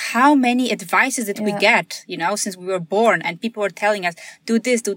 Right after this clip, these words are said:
Speaker 1: that, maybe this is better." And then, you know, you start to, I don't know, balance out what people are telling you and what you learn by yourself.
Speaker 2: Yeah.
Speaker 1: And that's how you develop. So just be open, um, and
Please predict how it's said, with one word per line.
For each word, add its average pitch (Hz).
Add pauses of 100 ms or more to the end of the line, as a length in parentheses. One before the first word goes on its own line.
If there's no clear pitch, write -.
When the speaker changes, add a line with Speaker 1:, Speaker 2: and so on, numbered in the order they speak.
(120)
Speaker 1:
that, 190
maybe 180
this 214
is 226
better." 175 (300)
And 220
then, 269
you 302
know, 240
you 226
start 240
to, 220 (160)
I 208
don't 226
know, 170 (220)
balance 226
out 202
what 185
people 220
are 185
telling 214
you 196
and 196
what 196
you 202 (100)
learn 196
by 180
yourself. 170
Speaker 2:
Yeah. 214
Speaker 1:
And 214
that's 262
how 277
you 277
develop. 240
So 208
just -
be 226
open, 196 (480)
um, 185 (160)
and 185